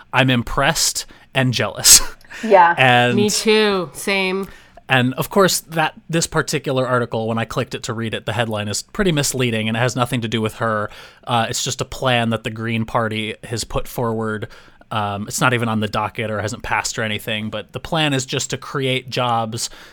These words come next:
Speaker 1: specifically to improve upon bringing back nature, because they think, or they're saying that nature is one of their, their biggest draws for tourism, and it's like, that's how they're kinda selling it. It's
Speaker 2: Right.
Speaker 1: like, uh, we, we need nature, partly because of the planet needs nature,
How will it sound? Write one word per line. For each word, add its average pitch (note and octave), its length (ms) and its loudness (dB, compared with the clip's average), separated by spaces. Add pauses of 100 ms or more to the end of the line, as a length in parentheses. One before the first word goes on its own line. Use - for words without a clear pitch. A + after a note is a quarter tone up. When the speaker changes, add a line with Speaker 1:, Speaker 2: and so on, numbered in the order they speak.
Speaker 1:
specifically C#3+ 760 2
to C3+ 140 -4
improve A#2+ 440 -4
upon G#2+ 600 -2 (100)
bringing A#2 260 -2
back G#2+ 260 -2
nature, F3 480 -2 (320)
because A#2 320 -2
they A2+ 120 -4
think, - 540 -8 (100)
or C3 100 -2
they're A2+ 120 0
saying A2 340 0
that G#2+ 220 -4
nature A#2 480 0
is G#2 160 -6
one A2+ 140 -2
of G#2 160 -8
their, G#2 360 -2 (220)
their A2 140 -6
biggest A2+ 400 -4
draws A2+ 440 -2
for - 140 -8
tourism, D#3+ 640 -2
and F3 120 -2
it's - 140 -6
like, G#2+ 140 -4
that's - 200 -4
how A2+ 100 0
they're A2+ 160 -4
kinda A2+ 380 -6
selling B2 480 0
it. F#3 200 0 (160)
It's - 20 -10
Speaker 2:
Right. G3 280 2
Speaker 1:
like, F#3+ 180 2
uh, C3 140 -6
we, C#3+ 260 0 (120)
we D#3 180 4
need G3 240 2
nature, B2+ 340 0
partly D#3+ 380 0
because C3 380 0
of A2+ 180 -2
the D3+ 120 -2
planet A#2+ 400 -2
needs B2+ 260 2
nature, G#2+ 480 -2